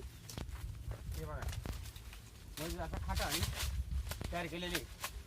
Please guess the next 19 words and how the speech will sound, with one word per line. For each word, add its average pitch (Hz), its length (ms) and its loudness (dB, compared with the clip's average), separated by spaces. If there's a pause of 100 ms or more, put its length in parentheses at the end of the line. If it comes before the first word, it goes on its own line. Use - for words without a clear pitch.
(880)
मोडायला 196 600 6
सुद्धा 202 320 12
मोडणार 185 300 8
नाही. 175 160 10 (720)
आता - 200 8
पाच 190 200 8
सहा 226 100 10
जण 208 200 8
आरामशीर 190 420 8
झोपू 190 220 6
शकतात, 185 280 4 (720)
असा 185 220 6
बनवलाय. 170 360 12 (1080)
तुम्हाला 196 200 8
वरतून 190 340 12
दाखवू 185 260 12
का 202 120 8
कसा 170 220 6
बनवलाय? 175 360 4